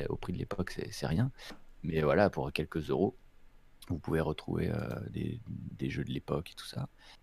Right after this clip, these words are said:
Et, euh, bah, je trouve que c'est un bon moyen, parce que ça aurait, ça aurait pas pu sortir,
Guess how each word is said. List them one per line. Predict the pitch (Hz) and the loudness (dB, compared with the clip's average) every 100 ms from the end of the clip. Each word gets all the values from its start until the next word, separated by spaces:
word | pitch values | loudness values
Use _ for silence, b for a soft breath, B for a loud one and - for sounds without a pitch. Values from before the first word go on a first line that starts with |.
| - | 4
Et, | 98 117 | 10 12
euh, | 113 82 71 | 12 10 8
bah, | 64 | 4
je | - | 2
trouve | 131 | 4
que | - | 6
c'est | |
un | 87 | 8
bon | 98 | 12
moyen, | 131 170 | 10 10
parce | - | 6
que | 98 | 4
ça | - | 8
aurait, | 90 85 | 8 8
ça | - 92 | 4 4
aurait | 87 | 4
pas | 85 107 | 4 2
pu | - | 2
sortir, | 107 113 - - 117 92 | 0 0 0 2 4 4